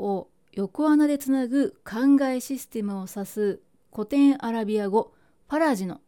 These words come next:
複数形です。オマーンはアラビア半島の東にあり、インド洋とオマーン湾に面しています。石油の輸出国としても有名なオマーンですけれども、国土の八割が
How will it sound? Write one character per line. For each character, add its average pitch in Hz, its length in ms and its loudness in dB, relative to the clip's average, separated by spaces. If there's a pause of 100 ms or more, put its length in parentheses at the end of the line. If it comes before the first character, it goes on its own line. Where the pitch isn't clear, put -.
(140)
複 220 260 -8
数 196 260 -4
形 185 240 -8
で 185 140 -8
す。 - 180 -20 (2250)
オ 233 80 -2
マ 320 240 2
ー - 20 6
ン 262 140 6
は 202 260 -4
ア 214 80 -4
ラ 254 140 -2
ビ 277 160 4
ア 277 40 4
半 302 220 4
島 277 220 0
の 202 80 -4
東 196 400 -4
に 202 160 -4
あ 196 80 -6
り、 185 260 -8 (200)
イ 214 120 -4
ン 233 80 -2
ド 247 120 0
洋 202 200 -2
と 196 440 -6
オ 202 80 -6
マ 233 160 -2
ー 277 60 2
ン 294 120 4
湾 208 240 -2
に 233 160 0
面 196 240 -6
し - 80 -12
て 196 120 -6
い 185 60 -8
ま 180 160 -8
す。 - 200 -18 (1000)
石 214 320 -6
油 302 220 0
の 311 180 4
輸 269 120 2
出 294 260 -6
国 285 240 -2
と 196 160 -6
し - 120 -14
て 196 120 -8
も 214 240 -2
有 208 220 -2
名 202 200 -4
な 196 280 -6
オ 196 100 -8
マ 208 180 -4
ー - 40 -6
ン 190 40 -8
で 190 120 -6
す - 100 -16
け 196 100 -6
れ 185 80 -4
ど 185 80 -10
も、 190 300 -8 (480)
国 359 260 0
土 302 120 2
の 208 100 -4
八 196 260 -6
割 190 200 -4
が 190 240 -4